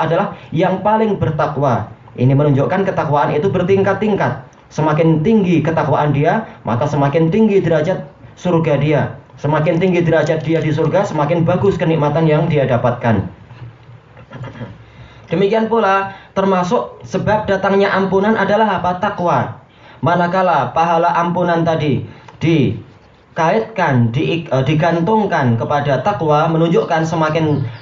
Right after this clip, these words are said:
bagus ketakwaan seseorang, semakin besar dia mendapatkan apa? Kesempatan untuk diampuni dosa-dosa dia. Sebagaimana firman Allah Ta'ala di dalam surat Al-Ahzab itu, yang mana Allah Subhanahu wa Ta'ala berfir-, berfirman,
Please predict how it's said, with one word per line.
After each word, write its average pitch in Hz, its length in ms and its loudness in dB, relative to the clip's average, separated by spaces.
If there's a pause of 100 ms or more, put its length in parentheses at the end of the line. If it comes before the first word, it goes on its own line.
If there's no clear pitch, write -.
bagus 220 320 0
ketakwaan 160 480 -2
seseorang, 156 480 0
semakin 156 320 2
besar 190 400 2
dia 160 180 0
mendapatkan 151 540 0
apa? 156 240 0
Kesempatan 160 480 0
untuk 151 320 0 (240)
diampuni 180 560 2
dosa-dosa 135 560 0
dia. 120 400 0 (400)
Sebagaimana 139 480 0
firman 147 320 0
Allah 143 240 0
Ta'ala 143 320 0
di 143 80 -2
dalam 147 320 0
surat 143 240 -2
Al-Ahzab 143 560 0
itu, 185 320 -2 (320)
yang 131 160 2
mana 143 240 2
Allah 147 240 2
Subhanahu 151 560 0
wa 151 80 2
Ta'ala 143 320 0
berfir-, 143 320 -2
berfirman, 151 560 0